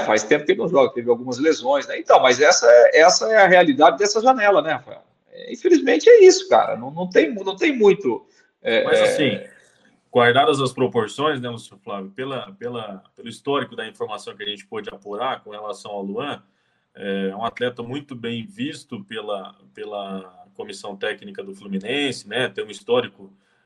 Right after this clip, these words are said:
Speaker 2: que, que era pra ter sido negociado, devido às lesões, acabou não sendo. Pelo que o sistema defensivo do Londrina tem feito, principalmente pelo lado esquerdo, com o Patrick e com o Guilherme Lacerda,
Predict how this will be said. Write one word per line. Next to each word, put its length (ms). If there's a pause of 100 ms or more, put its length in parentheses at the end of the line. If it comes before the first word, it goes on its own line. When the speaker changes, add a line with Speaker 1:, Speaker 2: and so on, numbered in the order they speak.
(120)
Speaker 2:
que, 360
que 160
era 120
pra 140
ter 140
sido 200
negociado, 720
devido 260
às 120
lesões, 600 (320)
acabou 380
não 160
sendo. 320 (500)
Pelo 220
que 80
o 40
sistema 360
defensivo 480
do 100
Londrina 360
tem 180
feito, 260
principalmente 600
pelo 180
lado 180
esquerdo, 380
com 160
o 40
Patrick 460
e 40
com 360 (360)
o 80
Guilherme 320
Lacerda, 580